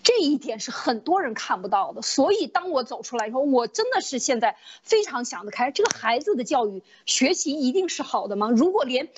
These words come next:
很多少博士生毕业了以后，连基本的生活常识没有，自己的衣服不能洗干净，自己做人的外表的形象不能处理好。我认识太多了，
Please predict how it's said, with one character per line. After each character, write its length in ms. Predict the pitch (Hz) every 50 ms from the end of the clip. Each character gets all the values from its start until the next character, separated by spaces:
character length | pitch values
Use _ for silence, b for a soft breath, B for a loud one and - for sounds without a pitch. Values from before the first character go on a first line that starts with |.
| B B -
很 220 | - - 302 294
多 200 | - - 440 508
少 180 | 494 - 320 226
博 200 | - - 240 262
士 160 | - - 320
生 220 | - - 349 285 277
毕 220 | - - 403 370
业 160 | 330 311 262
了 60 | 233
以 80 | 214 214
后， 160 | 208 - 254 233
连 200 | 226 240 277 277
基 240 | - - - 466 427
本 120 | 320 247
的 80 | 208 220
生 180 | - - 302
活 140 | 247 294 269
常 320 | - - - 214 208 277 339
识 180 | - - 254
没 120 | 226 220 196
有， 100 | 196 220
自 240 | - - 480 427
己 140 | 254 262 254
的 60 | 214
衣 80 | 233 294 415 466 466 -
服 100 | 392 285
不 80 | 247 226
能 140 | 220 220
洗 200 | 233 - - 214
干 220 | 185 220 214 214 214
净， 140 | 214 208 - B B B B B -
自 180 | - 466 392
己 120 | 277 269 233
做 200 | - 403 370 294
人 140 | 254 254
的 60 | 311 359
外 160 | 427 480 453
表 180 | 262 254 220 214
的 60 | 202
形 320 | 190 - - 247 277 311
象 200 | 349 - 494 392
不 80 | - 277
能 160 | 233 220 220 226
处 180 | - - 262
理 100 | 220 208
好。 180 | 226 - 247 226
我 100 | 226 269
认 160 | 311 440 440
识 100 | - 370
太 240 | - - - 480 294
多 200 | 240 226 208 208
了， 120 | 196 B